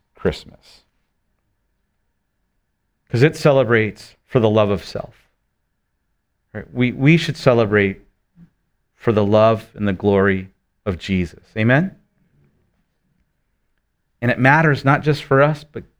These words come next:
gang, it matters for the next generation too. So Mary's song, the Magnificat of Mary. The first Noel that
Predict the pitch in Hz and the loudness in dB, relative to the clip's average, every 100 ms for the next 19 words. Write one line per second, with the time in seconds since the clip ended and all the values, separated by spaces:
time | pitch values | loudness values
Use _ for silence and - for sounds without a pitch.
0 | _ - 135 131 120 117 127 143 143 - | _ -2 0 0 -4 0 2 2 -2 0
1 | 123 113 117 123 120 - 123 117 113 113 | 0 2 0 0 -2 -2 0 2 0 -2
2 | 110 104 - - _ _ _ _ _ _ | -12 -14 -16 -20 _ _ _ _ _ _
3 | _ _ _ _ _ _ _ _ _ _ | _ _ _ _ _ _ _ _ _ _
4 | _ _ _ _ _ _ _ _ _ _ | _ _ _ _ _ _ _ _ _ _
5 | _ _ _ _ _ _ _ - 127 127 | _ _ _ _ _ _ _ -4 0 2
6 | 131 135 117 - 87 87 _ _ _ _ | 2 2 -2 -4 -4 -8 _ _ _ _
7 | _ _ _ _ _ _ _ _ _ _ | _ _ _ _ _ _ _ _ _ _
8 | _ _ _ 120 113 113 131 117 127 127 | _ _ _ 2 2 0 -2 0 2 2
9 | 139 - 104 98 92 101 95 82 80 _ | 0 2 0 0 -2 0 0 -2 -8 _
10 | _ _ _ _ _ _ _ _ _ _ | _ _ _ _ _ _ _ _ _ _
11 | _ _ _ 123 - 156 156 - 143 123 | _ _ _ -6 0 0 0 0 2 4
12 | 123 127 123 110 110 | 6 6 4 0 -2